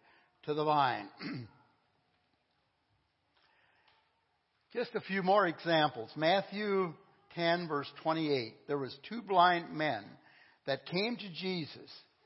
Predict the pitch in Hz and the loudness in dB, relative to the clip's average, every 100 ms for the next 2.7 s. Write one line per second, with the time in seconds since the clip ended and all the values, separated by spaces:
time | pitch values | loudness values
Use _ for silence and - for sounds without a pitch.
0 | _ _ _ _ _ _ _ _ _ _ | _ _ _ _ _ _ _ _ _ _
1 | _ _ _ _ _ _ _ - 175 165 | _ _ _ _ _ _ _ -6 -6 2
2 | 226 285 202 214 214 143 123 | 4 4 0 4 4 4 -2